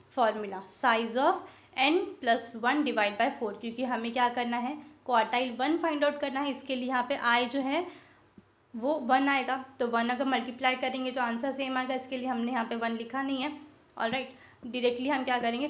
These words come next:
फॉर्मूला अप्लाई करेंगे। So यहाँ पे हमने ये फॉर्मूला अप्लाई किया और यहाँ पे वैल्यूज पुट अप किया। एन कितना मिला था हमें, फिफ्टी नाइन, फिफ्टी नाइन, then हमने वन डाला and फ़ोर, then हमने इसे और सिंप्लीफाई किया, ब्रैकेट को सॉल्व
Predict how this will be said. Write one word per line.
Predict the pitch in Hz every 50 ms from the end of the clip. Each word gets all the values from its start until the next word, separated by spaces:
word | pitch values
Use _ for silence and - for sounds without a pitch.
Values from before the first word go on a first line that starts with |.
| 302 -
फॉर्मूला | 220 202 202 214 208 202 190
अप्लाई | 202 202 - 196 190 185
करेंगे। | 185 196 190 190 196 208 254 262 - - - - - - -
So | - 254
यहाँ | 240 247 220 214 214 -
पे | 254
हमने | 254 240 233 233 233
ये | 233 240 233
फॉर्मूला | 240 220 208 220 220 226 233
अप्लाई | 233 233 233 240 233 240
किया | 240 - 254 254 254
और | 226 220 214
यहाँ | 233 233 226 220 220
पे | 226
वैल्यूज | 220 233 226 233 254 269 - -
पुट | 254 220 - 214
अप | 202 - - -
किया। | 208 214 240 254 - - - - - - - _ -
एन | 240 247 254 262 254
कितना | 285 262 269 262 262 262
मिला | 262 262 262 247 247 269
था | 269
हमें, | 262 247 240 247
फिफ्टी | 247 254 233 - - 254 247
नाइन, | 247 240 226 240 311 359 359 - - -
फिफ्टी | 254 240 - - 247 240
नाइन, | 240 240 233 240 302 349 359 - - - - - _ _ -
then | 233 233 240
हमने | 254 233 233 233 240
वन | 233 226 226 220 226
डाला | 233 233 233 233 269 330 359 349 - - 185
and | 202 277 349 370 359 - -
फ़ोर, | - 262 208 185 - - - - - - - - - - _ _ -
then | - 233 247 269
हमने | 247 247 262 269
इसे | 269 269 294
और | 262 254 269
सिंप्लीफाई | 262 294 269 254 233 262 269 269 294 262 262 269
किया, | 262 - - 277 262
ब्रैकेट | 233 240 240 233 - 254 233 -
को | 285 277
सॉल्व | - 277 262 262 254